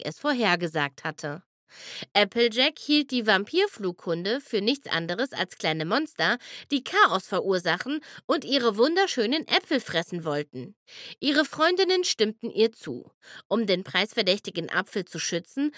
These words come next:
mussten sie die Plagegeister vertreiben. Fluttershy wollte sie davon überzeugen,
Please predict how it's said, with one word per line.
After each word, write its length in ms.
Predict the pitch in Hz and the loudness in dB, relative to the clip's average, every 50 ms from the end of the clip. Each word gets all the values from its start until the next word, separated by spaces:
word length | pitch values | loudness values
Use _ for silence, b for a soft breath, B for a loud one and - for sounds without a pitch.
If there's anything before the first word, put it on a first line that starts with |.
| B B B | B B B
mussten 480 | - 330 440 440 - - - 359 294 202 | 4 6 6 6 4 0 -2 -2 0 0
sie 140 | 208 196 | 0 -2
die 160 | 175 170 151 135 | -2 -2 -6 -8
Plagegeister 840 | - - 226 240 269 277 302 285 220 185 143 139 151 - - 143 139 | -2 2 4 4 4 4 2 0 0 0 0 0 0 -2 -4 -6 -6
vertreiben. 640 | - - 226 233 - - - 143 127 117 - - - _ _ _ _ _ _ _ B B B B B B B B B B | -2 -2 -2 -2 -2 -2 0 0 0 -2 -6 -10 -18 _ _ _ _ _ _ _ B B B B B B B B B B
Fluttershy 800 | - - - 226 196 196 - 208 208 - - 277 269 285 311 302 254 | -10 -2 2 2 2 2 2 0 0 0 2 2 2 2 2 0 0
wollte 320 | 247 262 277 277 277 269 | 2 2 2 2 2 -2
sie 120 | 208 214 202 | -2 -2 0
davon 380 | 185 185 185 196 - 202 180 | 2 2 2 2 0 -4 -4
überzeugen, 760 | - 180 170 170 160 160 - - 151 151 147 147 160 175 247 | -4 -2 -2 -2 -2 -4 -4 -4 -2 -2 -2 -2 -4 -4 -6